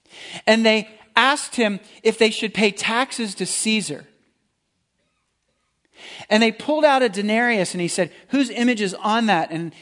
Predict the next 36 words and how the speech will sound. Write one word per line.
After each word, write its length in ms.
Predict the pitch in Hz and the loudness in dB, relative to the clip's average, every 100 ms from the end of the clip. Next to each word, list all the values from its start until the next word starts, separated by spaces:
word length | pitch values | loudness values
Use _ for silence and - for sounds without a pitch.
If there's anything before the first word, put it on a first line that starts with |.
| _ | _
they 140 | 180 180 | -2 0
said, 240 | 196 180 | -2 -2
"Caesar's." 420 | - 233 220 175 | 0 0 0 -2
And 100 | 175 | -2
he 80 | 180 | -2
said, 160 | 190 185 | 0 0
remember 180 | 196 | 0
what 100 | 214 | -2
he 40 | 208 | -2
said? 280 | 240 233 233 - - | 2 0 -2 -8 -4
He 80 | |
said, 320 | 208 208 185 - - - | 2 2 0 -8 -20 -14
"Render 560 | 156 165 226 339 349 277 | -4 2 2 0 -4 -2
unto 220 | 277 254 | -2 -2
Caesar 500 | - 247 240 220 196 | -4 -2 -2 -2 -2
what 140 | 180 | -2
is 120 | 165 | -4
Caesar's 520 | - 214 220 185 156 - - - | -4 -4 -2 -2 -4 -8 -18 -4
and 140 | 196 | -2
unto 300 | 208 202 180 | -2 -4 -6
God 460 | 147 135 190 214 226 | -8 -6 -2 -2 -2
what 160 | 196 185 | 0 -2
is 140 | 156 | -2
God." 420 | - 165 160 156 - - - | 0 2 2 0 -4 -18 0
And 400 | 175 170 165 143 - _ - | 2 2 0 -6 -16 _ -20
that's 600 | 123 135 165 302 - 311 | -16 -2 4 6 4 0
it. 260 | 302 302 - _ - _ - _ _ _ _ _ _ - - - | 0 0 -6 _ -20 _ -20 _ _ _ _ _ _ -20 -14 4
What 220 | 277 269 | 4 4
you're 140 | 311 | 0
telling 400 | - 294 330 330 | 2 4 4 4
us, 200 | 339 339 - - | 2 2 -6 -2
that 180 | 196 226 | 0 2
we 140 | 240 285 | 2 0
should 300 | - 262 - - | 0 0 -4 -4
pay 180 | 202 254 | 2 2
taxes, 760 | - 202 220 - 320 349 339 | 2 0 0 -2 -4 -2 -4